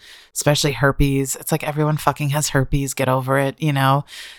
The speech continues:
And it's really hard for women to give it to men anyway. It's mostly men giving it to us, unfortunately.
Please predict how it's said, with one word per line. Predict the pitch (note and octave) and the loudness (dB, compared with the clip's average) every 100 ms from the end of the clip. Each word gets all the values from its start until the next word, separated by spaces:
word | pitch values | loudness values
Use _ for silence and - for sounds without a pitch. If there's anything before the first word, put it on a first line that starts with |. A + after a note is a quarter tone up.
| _ D3+ | _ 2
And | D3+ D3 D3 - | 2 2 -2 -2
it's | D#3+ - | -2 -2
really | D#3 E3 E3 | 2 4 4
hard | D3 C#3+ - | 4 2 0
for | C#3 | 0
women | C#3 C#3 C3+ | 2 0 0
to | C#3 | 0
give | C3+ | 0
it | C#3 | 0
to | C3 | 0
men | C3 C3 | 0 0
anyway. | - C3+ C3+ C3+ C3+ | -2 0 2 2 2
It's | - | 0
mostly | C3 - C3 | 0 2 2
men | A#2 B2 | 2 2
giving | B2 B2+ B2+ | 0 0 -2
it | |
to | - C3 | 0 2
us, | B2+ - | 2 0
unfortunately. | B2+ - F3 - G#3+ G3 G3 | -2 2 2 2 2 2 0